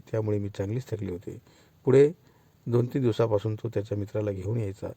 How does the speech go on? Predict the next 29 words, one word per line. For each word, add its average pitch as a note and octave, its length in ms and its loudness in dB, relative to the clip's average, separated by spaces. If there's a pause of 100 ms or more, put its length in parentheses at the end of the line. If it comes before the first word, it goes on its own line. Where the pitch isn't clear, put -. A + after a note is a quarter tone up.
(100)
आणि G#2 220 -4 (180)
बिंदासपणे G#2+ 580 -4
माझ्या G2 260 -4
शेजारी G2 440 -8
आणून G2+ 320 -6 (540)
झोपवायचा. G2+ 460 -2 (420)
त्याच्या C3+ 220 0
मित्राची A#2+ 400 0
मला A2 200 0
चांगली G#2+ 340 -4
सवय G#2 280 -2 (160)
झाली G#2 280 -6
होती G2+ 360 -6 (360)
आणि A#2 120 -2
चटकही B2+ 520 -2
लागली G2+ 220 -2
होती, G2 280 -10 (420)
त्यामुळे B2+ 240 2
काही A2+ 260 2
दिवसांनी G#2+ 500 -2 (460)
त्याचं A2+ 220 0
मला A2+ 220 0
काहीही G#2+ 320 -4
वाटत G#2+ 340 -4
नव्हतं, F2+ 240 -8 (500)
म्हणून C3 220 2
मी C#3 220 2
फक्त A#2 220 0
त्याच्यापासून A2 640 -2